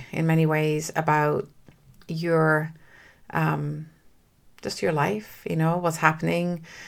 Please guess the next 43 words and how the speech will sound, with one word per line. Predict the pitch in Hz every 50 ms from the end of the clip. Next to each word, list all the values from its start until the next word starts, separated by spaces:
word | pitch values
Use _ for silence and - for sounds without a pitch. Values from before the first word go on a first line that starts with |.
| - - - - - -
going | - 156 156 156 151
through | 143 147 151
divorce, | 147 - 151 156 160 170 165 165 170 160 160 - - - - - - - - - - - - - -
um, | 147 151 151 151 151 147 147 147 147 156 151 151 - _ _ _ _ _ _ _ - _ - -
yeah, | - 214 208 208 208 196
just | 190 170 - - -
all | 160 165 165
the | 160 156
things, | 160 - 160 143 - - - - - - -
right? | 147 156 170 175 - - - - - - - - - - - - -
So | - - - 214 202 196 190 196 196 190 185 - - - - - - - - - _ - _ _ _ _ - 135 - _ -
I, | 190 196 196 190 - - -
I | 190
really | 202 196 233 254 262 233
just | 226 - -
wanted | - 170 175 175 160
to | 165 160
come | - - 180 170 175
on | 160 160 160
here | 165 165 165 156 151
and | 151 151 151
say | - - 151 147 147
that | 147 151 151
that's | 156 156 160 160 -
okay. | 160 - - 180 185 - - - - - - - -
And | 165 160 160 160 156 160
I | 160 156 160
want | 165 175 185 185
to | - 185
remind | 170 165 160 165 165 165
you | 160 160
that | 151 156 151
it's | 147
just | - 165 160 160 -
a |
few | 160 - - 156
days. | 143 156 147 147 135 - 139 - - 160
I'm | 151 156
sitting | 156 - 165 165
here | 160 160
talking | 160 160 165 151 147 156 156
to | 156 - - 156
you | 151 147 143